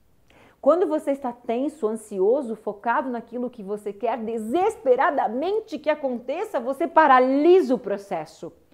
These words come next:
porque está vibrando na falta e não na gratidão.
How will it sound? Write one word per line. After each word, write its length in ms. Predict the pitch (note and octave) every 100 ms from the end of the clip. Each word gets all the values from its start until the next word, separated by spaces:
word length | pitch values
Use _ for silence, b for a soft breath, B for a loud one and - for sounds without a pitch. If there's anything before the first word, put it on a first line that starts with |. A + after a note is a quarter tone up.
| b b b b -
porque 220 | B3 B3+
está 260 | A#3+ A#3+
vibrando 760 | G#3 G3+ E3 G3 B3 B3+ F#3+ - B -
na 240 | G#3 C4
falta 760 | C4+ - A#3+ G#3 G3 G3 F3 D#3 B -
e 120 | A#3
não 340 | G#3+ G3 C4
na 120 | D4
gratidão. 580 | B3+ A#3+ A#3+ F3+ D#3 D3+